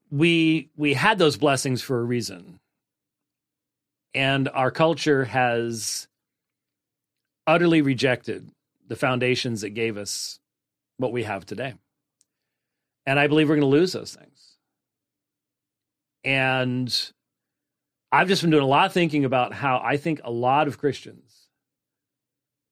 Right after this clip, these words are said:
identify God's blessing in their life, not with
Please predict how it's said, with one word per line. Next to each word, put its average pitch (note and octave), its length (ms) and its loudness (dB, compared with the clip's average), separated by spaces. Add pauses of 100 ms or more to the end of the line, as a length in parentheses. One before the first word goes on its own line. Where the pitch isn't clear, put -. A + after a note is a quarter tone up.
(100)
identify D3 760 2
God's B2 460 0
blessing A#2 600 -4 (280)
in A#2+ 100 -8
their A2+ 140 -6
life, A2+ 500 -4
not C#3 440 0
with G#2 380 -8